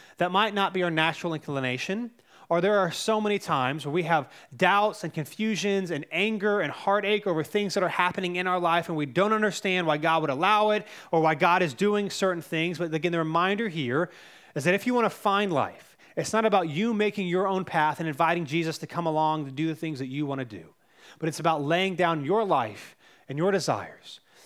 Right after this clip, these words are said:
so that the King can actually give you true life that cannot be found anywhere else. And listen, you know it,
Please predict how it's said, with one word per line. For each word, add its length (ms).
so 140
that 140
the 80
King 340
can 120
actually 420
give 220
you 160
true 280
life 320
that 180
cannot 300
be 80
found 540
anywhere 320
else. 420
And 80
listen, 240
you 100
know 220
it, 180